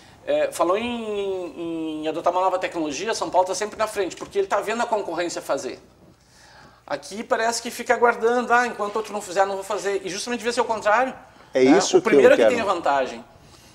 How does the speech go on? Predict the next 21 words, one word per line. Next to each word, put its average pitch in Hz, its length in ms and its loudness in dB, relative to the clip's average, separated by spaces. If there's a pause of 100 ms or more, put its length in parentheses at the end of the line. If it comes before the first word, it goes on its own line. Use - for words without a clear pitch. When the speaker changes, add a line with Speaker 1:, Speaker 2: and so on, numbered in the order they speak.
(200)
Speaker 1:
É, 185 340 -6
às 165 60 -6
vezes 180 120 -8
eu 208 80 -4
faço 208 280 0
comparações 185 680 -2
assim, 185 280 -8 (440)
muitas 233 280 -4
pessoas 220 420 -4
falam 196 320 2
assim, 190 200 -8
"Ah, 269 500 -2
porque 202 320 -2
na 202 120 -2
pandemia 202 500 2
mudou 208 300 2
tal 202 180 2
coisa, 185 380 0
na 180 60 -6
pandemia 190 320 -2
mudou." 208 320 -2